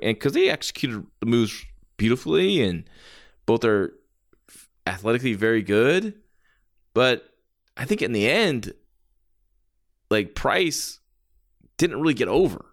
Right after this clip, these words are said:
you know, if you understand what I'm talking about. Like, he, 'cause he just got it was clear that Henry was way better. And honestly, I like Henry. I, I, I think he's good talent, but Price is just,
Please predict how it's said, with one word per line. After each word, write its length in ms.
you 80
know, 260
if 220
you 60
understand 320
what 40
I'm 40
talking 260
about. 120
Like, 200
he, 140
'cause 180
he 100
just 220
got 400
it 100
was 140
clear 400
that 220
Henry 360
was 480
way 240
better. 340
And 120
honestly, 320
I 100
like 320
Henry. 500
I, 180
I, 160
I 80
think 240
he's 320
good 220
talent, 500
but 420
Price 420
is 120
just, 280